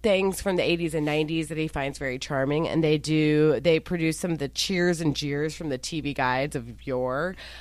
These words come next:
Uh, this really tapped into one of my, like,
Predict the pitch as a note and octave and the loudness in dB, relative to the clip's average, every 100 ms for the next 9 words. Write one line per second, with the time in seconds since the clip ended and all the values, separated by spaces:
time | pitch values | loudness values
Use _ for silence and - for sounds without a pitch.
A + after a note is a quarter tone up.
0 | - - - - G#3+ F#3+ D3+ - G#3+ D4 | -18 -20 -4 8 10 10 8 0 -2 0
1 | C#4+ A#3 F#3+ G3 G#3 G#3 G3 E3+ F3 E3+ | 0 0 4 4 4 2 0 2 0 0
2 | E3 F3+ D#3+ D#3 D#3+ D3+ C#3+ C#3+ C#3 B2+ | -2 -2 -2 0 0 0 -2 -2 -4 -6